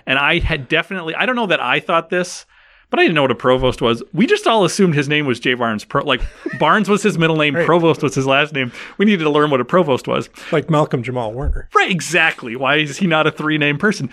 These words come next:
Speaker 2: Yeah.
Speaker 1: Um, but, but actually, the, the memory that I have of the first time talking with him is when I was a junior at Bethel. I went to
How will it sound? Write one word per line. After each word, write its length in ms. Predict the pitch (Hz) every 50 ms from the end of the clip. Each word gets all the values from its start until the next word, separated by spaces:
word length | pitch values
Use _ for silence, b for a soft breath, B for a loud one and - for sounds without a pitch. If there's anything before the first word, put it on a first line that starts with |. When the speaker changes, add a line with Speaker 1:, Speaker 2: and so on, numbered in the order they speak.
| B B
Speaker 2:
Yeah. 100 | 123 123 B _ -
Speaker 1:
Um, 260 | 170 160 151 143 127 -
but, 240 | 190 185 185 202 185
but 100 | 180 180
actually, 360 | 180 202 208 - - 208 185 151
the, 140 | 156 -
the 160 | 160 147 156 151
memory 500 | 143 143 147 160 180 190 196 196 202 185
that 160 | 165 151 143
I 120 | 143 139 139
have 440 | - - 135 127 127 131 127 135 -
of 360 | - - 127 117 123 - -
the 80 | - 123
first 440 | - - - 147 151 151 - - -
time 360 | - 139 127 123 123 123 123 - -
talking 520 | - - - 123 127 127 - 139 123 110
with 160 | 101 101 - -
him 340 | - 104 95 95 98 104 B B B B B B B B B B B B -
is 240 | 139 127 127 117 123
when 120 | 131 123
I 140 | 120 120 131
was 160 | 151 165 147
a 60 | 143 127
junior 520 | 117 113 117 127 139 151 160 170 165 156
at 180 | 139 117 101 -
Bethel. 580 | 120 113 107 - - 110 104 98 101 107 104 b b b _ _ _ _ _ - _ _ _ _ _ _ _ _ - - _ _ _ -
I 320 | 107 107 113 120 120 120
went 260 | 120 117 127 135 135 -
to 240 | - 151 143 131